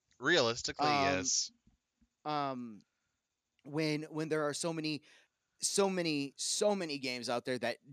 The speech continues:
Speaker 2: don't have the limitations, like Bloodborne and, you know, all the Dark Souls games and Elden Ring, from what I'm s-, seeing and hearing about that.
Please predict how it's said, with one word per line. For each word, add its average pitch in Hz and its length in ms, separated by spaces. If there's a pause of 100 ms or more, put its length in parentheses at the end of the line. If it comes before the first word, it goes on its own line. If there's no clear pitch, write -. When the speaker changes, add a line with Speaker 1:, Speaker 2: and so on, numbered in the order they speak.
(180)
Speaker 2:
don't 180 260
have 147 200
the 135 80
limitations, 110 720
like 131 440
Bloodborne 113 600 (580)
and, 113 480 (420)
you 127 120
know, 107 140
all 131 260
the 120 80
Dark 117 280
Souls 101 260
games 101 440
and 113 160
Elden 104 340
Ring, 110 300 (480)
from 127 140
what 117 160
I'm 107 160
s-, 123 260
seeing 107 320
and 104 80
hearing 101 320
about 98 300
that. 98 260